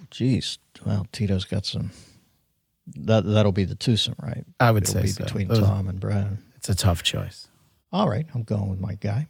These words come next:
Speaker 1: But, uh, you know, Brad Pitt seems like a good cat. Uh, supporting actress, Kathy Bates. I have the nicest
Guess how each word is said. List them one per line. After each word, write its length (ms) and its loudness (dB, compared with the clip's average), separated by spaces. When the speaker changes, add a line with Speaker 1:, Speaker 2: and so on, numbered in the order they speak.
Speaker 1:
But, 140 0
uh, 320 4
you 100 -2
know, 60 -2
Brad 320 -4
Pitt 180 -8
seems 300 -4
like 120 -4
a 60 -8
good 240 -6
cat. 300 -4
Uh, 180 4
supporting 520 2
actress, 380 2
Kathy 360 4
Bates. 340 2
I 40 8
have 100 4
the 80 4
nicest 540 2